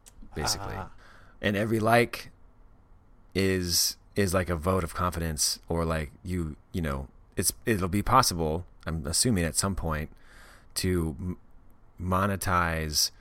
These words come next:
Speaker 1: the amount of engagement in a social post. Not just, like, through fuzzy math of, like, you know, if an influencer peddles a product, the, the,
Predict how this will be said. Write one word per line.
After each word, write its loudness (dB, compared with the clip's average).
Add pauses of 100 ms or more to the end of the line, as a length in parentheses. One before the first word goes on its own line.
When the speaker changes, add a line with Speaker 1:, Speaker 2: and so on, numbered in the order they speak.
(580)
Speaker 1:
the -2
amount 0
of -4
engagement -4 (240)
in -4
a -10
social -6
post. -8 (260)
Not 2
just, 0
like, 0 (320)
through 0
fuzzy 2
math -2 (220)
of, 2
like, 0 (360)
you 2
know, 6
if 0
an 2
influencer -2
peddles -2
a -6
product, 2 (680)
the, 2
the, -2